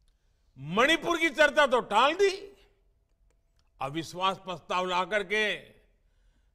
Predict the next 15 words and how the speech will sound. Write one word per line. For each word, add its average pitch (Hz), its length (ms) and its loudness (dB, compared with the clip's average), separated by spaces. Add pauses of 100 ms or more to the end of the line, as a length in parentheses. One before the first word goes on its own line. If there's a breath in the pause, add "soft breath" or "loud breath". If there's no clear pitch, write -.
राजनीतिक 233 1040 0
बहस 185 380 0
को 185 180 -8
ही 170 140 -6
उन्होंने 202 380 -8
प्राथमिकता 147 680 -14
दी। 98 200 -20 (1200)
राजनीतिक 277 760 4
मुद्दों 254 440 2
को 254 140 2
लेकर 233 340 0
के 226 100 -4
ही 269 240 -2
सदन 214 400 -6
का 202 380 -4